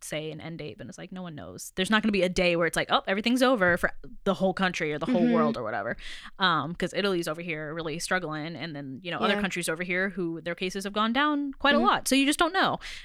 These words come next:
Speaker 1: Um, but yeah, I mean, I would just say, and it is, it is one of those things that is positive that I, like, I am also finding things that,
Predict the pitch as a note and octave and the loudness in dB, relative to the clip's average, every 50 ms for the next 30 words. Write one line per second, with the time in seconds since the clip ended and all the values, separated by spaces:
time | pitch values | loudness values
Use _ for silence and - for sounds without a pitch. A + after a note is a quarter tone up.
0 | - - - G3+ G3 F#3 F3 E3 E3 E3+ E3+ _ _ _ _ _ _ _ _ _ | -8 0 2 4 6 6 4 2 0 -2 -6 _ _ _ _ _ _ _ _ _
1 | _ _ _ _ _ - - A3 G3+ G3+ F3 E3+ D#3 A2+ A2+ D3 F#3+ F#3+ F#3 E3+ | _ _ _ _ _ -8 -4 0 2 2 2 2 2 2 2 2 2 0 -2 -2
2 | B2 F#3 G3 F#3+ F#3 E3+ E3+ - - D3+ B2+ E3+ A3 A#3+ B3 C4+ C#4 C#4+ B3 A3+ | 0 0 0 0 -2 -4 -4 -4 -2 -2 0 2 4 4 4 4 4 2 2 0
3 | - F#3 G#3 G#3 G3+ F#3+ F#3 F3 D#3+ D#3 - D#3 D3+ F#3 C3 A2+ C#3+ - - F3+ | -2 2 2 2 2 2 0 -2 -2 -2 -4 -6 -6 -4 -4 -4 -4 -4 -4 -4
4 | A#2+ F3 - - - A2 - - - _ _ - F3+ C#3+ - - _ _ _ _ | -4 -4 -6 -8 -8 -8 -8 -8 -10 _ _ -4 -4 -4 -6 -10 _ _ _ _
5 | _ _ _ - - C4+ C#4+ C#4 B3+ A3 E3 F#3+ F#3+ - F3 - - C#3+ C#3+ C#3+ | _ _ _ 0 2 4 4 4 4 4 2 0 0 -2 -4 -4 -4 -6 -6 -8
6 | E3 - - C3+ A#2 D3 - - - - - - - _ - F3+ E3+ C#3+ B2 - | -10 -8 -8 -8 -8 -8 -10 -12 -14 -16 -20 -20 -14 _ -2 -2 0 0 -2 -6